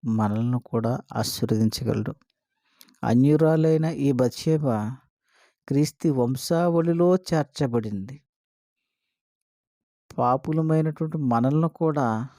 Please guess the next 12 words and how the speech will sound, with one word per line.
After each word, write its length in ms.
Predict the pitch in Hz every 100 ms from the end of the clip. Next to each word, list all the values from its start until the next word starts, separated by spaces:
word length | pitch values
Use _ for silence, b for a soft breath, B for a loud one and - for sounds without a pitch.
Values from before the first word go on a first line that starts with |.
| b
మన 200 | 120 117 117
తప్పులను 480 | 117 110 - 151 151
ఒప్పుకోవటం 800 | 135 127 - 156 - 156 147 127
ద్వారా, 460 | 113 104 107 104 107 _ b b b b b b -
మనం 180 | 131 135
పశ్చాత్తాపపడటం 1400 | 117 - 147 151 160 - 147 147 151 131 120 - 120
ద్వారా 440 | 113 107 104 101 110 _ _ b b b b _ 117
మనము 500 | 113 113 123 143 135
కూడా 580 | - 127 117 113 110 - b b _ _ -
క్రీస్తునందు 1120 | 135 147 - - 139 123 120 143 156 127 139 _ _ _ _ _ _ _ _ _ _ _ _ _ _ _ _ _ _ _ 123
పరలోకమునకు 840 | 117 127 143 156 160 147 123 123 -
చేరటానికి 920 | 113 110 - 110 104 101 113 110 123